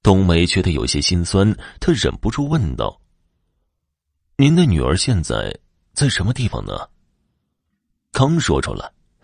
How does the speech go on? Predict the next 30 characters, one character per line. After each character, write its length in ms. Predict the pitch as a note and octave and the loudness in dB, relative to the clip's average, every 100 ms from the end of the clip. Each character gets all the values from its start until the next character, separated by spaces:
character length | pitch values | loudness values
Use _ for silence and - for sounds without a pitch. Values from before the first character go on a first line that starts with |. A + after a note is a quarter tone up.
| - - - | -20 -20 -2
她 140 | A#2 | 2
就 100 | A2+ | 4
有 160 | G2 F2+ | 4 4
些 160 | - | 2
后 260 | A2 B2+ G2+ | 0 2 0
悔 220 | D#2+ C2+ | -2 -8
了。 260 | A1 D2 A#2 _ _ _ _ _ _ _ _ _ - | -6 -6 -8 _ _ _ _ _ _ _ _ _ -2
老 340 | G2 F2 D#2+ | 2 4 4
人 220 | D#2+ F2 | 2 2
已 160 | F2+ D#2 | 2 0
经 180 | - F2+ | 2 0
很 380 | - D#2+ A#2 C#3+ | 0 0 0 -4
可 280 | - B1 | -4 -6
怜 200 | A1+ A1+ | -6 -10
了， 360 | A1 A#1 G1+ G1+ - - | -10 -10 -8 -10 -12 -10
自 240 | - F#3 | 2 2
己 140 | D#3+ B2 | 4 2
还 260 | - F#2 B2+ | 2 0 0
要 220 | D3 F#2+ | 2 2
提 260 | F2 - G#2 | 2 0 0
起 140 | - | 0
她 100 | F2 | 0
的 120 | E2+ C#2+ | 0 0
伤 260 | - G#2+ | 0 -2
心 280 | B2 C3+ D3 | -2 -2 -2
事。 280 | - - - _ _ _ _ _ _ _ _ _ _ - | -4 -8 -12 _ _ _ _ _ _ _ _ _ _ -2
可 200 | - G2 | 4 4
是 120 | G#2 | 6
老 240 | F#2 E2+ E2 | 4 4 4
人 300 | E2+ F2+ | 4 4